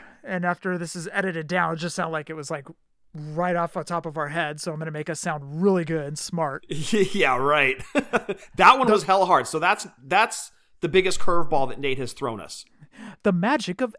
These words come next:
Speaker 1: editing.
Speaker 2: Yes, thank you, editing. So I had three of five.
Speaker 1: And I had four of five, and when I tell you who the fifth one is, you're gonna be pissed at yourself.
Speaker 2: I'll retire from, uh, wrestling figure podcasting?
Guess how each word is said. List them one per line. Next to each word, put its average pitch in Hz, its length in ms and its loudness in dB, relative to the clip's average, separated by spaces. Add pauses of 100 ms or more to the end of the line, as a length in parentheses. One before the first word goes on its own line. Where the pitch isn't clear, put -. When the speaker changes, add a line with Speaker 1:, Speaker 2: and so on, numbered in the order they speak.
Speaker 1:
editing. 143 580 -4 (720)
Speaker 2:
Yes, 135 460 -8 (140)
thank 220 240 -6
you, 170 260 -8
editing. 123 460 -8
So 143 320 -4 (360)
I 156 160 6
had 202 280 0
three 165 240 -4
of 156 80 -4
five. 98 420 -2 (540)
Speaker 1:
And 170 120 -4
I 170 120 2
had 175 260 0
four 180 300 0
of 180 80 -4
five, 180 400 -2 (100)
and 165 180 -6
when 160 140 -8
I 160 120 -6
tell 165 280 -10
you 175 220 -6
who 170 180 -4
the 160 140 -4
fifth - 320 -10
one 165 180 -4
is, 175 400 -8 (440)
you're 160 260 -6
gonna 170 160 -4
be 151 100 -8
pissed 151 300 -10
at 165 80 -12
yourself. - 520 -14 (520)
Speaker 2:
I'll 147 100 2
retire 139 400 -2
from, 135 300 -6
uh, 127 120 -2
wrestling 123 320 -4
figure 123 200 -4
podcasting? - 580 -4